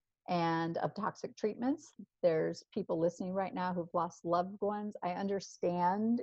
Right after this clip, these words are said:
if mixed emotions come up as we have this conversation.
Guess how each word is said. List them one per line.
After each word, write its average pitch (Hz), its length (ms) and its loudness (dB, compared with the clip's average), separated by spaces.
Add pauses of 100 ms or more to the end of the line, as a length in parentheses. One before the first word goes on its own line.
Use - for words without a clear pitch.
if - 160 -4
mixed 175 380 -4
emotions 220 640 -2 (100)
come 190 120 -6
up 180 220 -4 (140)
as 175 280 0
we 180 140 -4
have 170 180 -2
this 180 220 -6
conversation. 180 960 -4